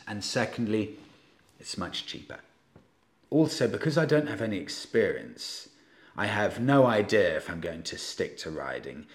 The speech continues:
and I really don't like the idea of going super fast. I'd love to ride around slowly, just experiencing the journey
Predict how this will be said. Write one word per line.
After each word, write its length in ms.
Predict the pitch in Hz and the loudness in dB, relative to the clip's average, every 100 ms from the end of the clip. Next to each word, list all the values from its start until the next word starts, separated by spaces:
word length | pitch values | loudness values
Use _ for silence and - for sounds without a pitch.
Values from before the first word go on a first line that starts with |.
| - - - - | -20 -20 -8 0
and 140 | 131 | 2
I 80 | 127 | 4
really 400 | 113 120 110 95 | 6 8 6 6
don't 460 | 95 85 76 - | 2 0 -4 -8
like 200 | 78 80 | -8 -10
the 100 | - | -8
idea 380 | 62 69 78 73 | -10 -8 -8 -6
of 140 | 69 - | -8 -10
going 220 | 73 78 | -12 -10
super 400 | - - - - | -12 -12 -14 -16
fast. 600 | - 57 50 - - - _ _ _ _ _ | -12 -12 -12 -12 -14 -16 _ _ _ _ _
I'd 160 | - 113 | -2 2
love 160 | 123 - | 2 2
to 80 | |
ride 280 | 113 117 123 | 2 4 4
around 280 | 120 117 104 | 4 2 -2
slowly, 640 | - - 107 107 104 95 | -4 -2 0 0 -2 -6
just 240 | - 117 - | -6 -6 -6
experiencing 760 | 104 - - 123 120 107 - 101 | -6 -8 0 2 4 2 -4 -6
the 100 | 92 | -4
journey 640 | 95 95 90 90 87 | 0 2 2 -2 -8